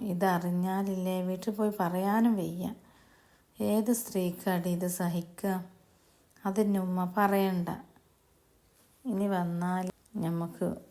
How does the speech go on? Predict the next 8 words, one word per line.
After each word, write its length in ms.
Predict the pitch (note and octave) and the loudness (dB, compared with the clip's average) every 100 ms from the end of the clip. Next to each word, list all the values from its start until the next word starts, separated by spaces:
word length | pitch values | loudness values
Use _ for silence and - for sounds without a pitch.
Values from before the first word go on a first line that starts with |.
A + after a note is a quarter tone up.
| - _ - | -20 _ -8
കംപ്ലൈന്റ് 520 | - E3 E3 E3+ E3 F3 | -2 0 0 -2 -2 -2
കൊടുക്കാട്ടോ." 600 | E3+ E3+ - E3+ E3+ F#3 E3+ D#3+ - - _ - _ _ - _ _ | -4 -4 -6 -6 0 0 0 -4 -16 -20 _ -20 _ _ -20 _ _
ഉം, 200 | G3+ F3 F3 _ | -4 -2 -4 _
പിന്നെ 360 | F#3+ F3 F3 | -2 0 0
ഉമ്മ, 280 | F3+ F3+ F3+ G3 F#3 F3 E3+ - - - _ _ | 0 0 0 2 0 -2 -6 -14 -20 -20 _ _
മോളെ 300 | F#3+ F#3 G3+ F#3+ | -2 2 4 2
നീ 160 | G3 | 0
പേടിച്ചോടി? 800 | G3+ G3 F#3 F3+ F#3+ - F#3 G3 | 2 2 4 0 -4 -2 0 0